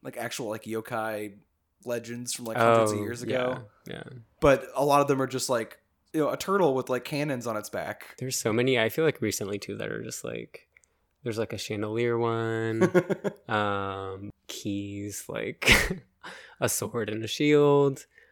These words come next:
Speaker 1: Keys?
Speaker 2: Keys. I think there's a key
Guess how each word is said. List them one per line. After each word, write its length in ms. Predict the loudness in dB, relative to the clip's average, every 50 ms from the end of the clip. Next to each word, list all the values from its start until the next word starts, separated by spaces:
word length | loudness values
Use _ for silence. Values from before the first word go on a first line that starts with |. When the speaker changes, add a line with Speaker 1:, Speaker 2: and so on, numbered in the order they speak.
| _ -12
Speaker 1:
Keys? 600 | -8 -6 -4 -4 -2 -2 -2 -2 -2 -4 -6 -8 _ _ -20
Speaker 2:
Keys. 540 | -18 -16 -14 -14 -14 -14 -14 -14 -14 -16 -16 -14
I 60 | -12 -10
think 140 | -8 -8
there's 140 | -8 -8 -8
a 80 | -8 -10
key 240 | -10 -12 -14 -14